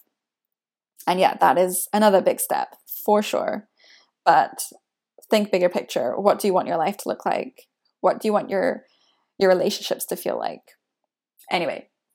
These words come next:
getting a little bit off track here, but those are the seven ideas, suggestions I have around dealing with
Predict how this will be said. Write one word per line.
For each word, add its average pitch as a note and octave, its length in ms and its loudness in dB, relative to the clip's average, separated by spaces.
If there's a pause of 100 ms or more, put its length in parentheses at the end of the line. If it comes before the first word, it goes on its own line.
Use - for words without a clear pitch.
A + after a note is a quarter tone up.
getting G3+ 320 0
a G3 140 -2
little B3 260 4
bit - 180 -2 (100)
off F#3+ 180 0
track - 280 -8
here, - 340 -8 (400)
but - 160 -2 (560)
those A3+ 420 2
are F#3+ 220 -2
the F#3 120 -12
seven F#3 600 -6 (880)
ideas, F#3 800 -2
suggestions F#3+ 600 -4
I F#3+ 60 -2
have - 380 -4 (100)
around F#3+ 400 -6
dealing F#3+ 360 -8
with G3 420 -10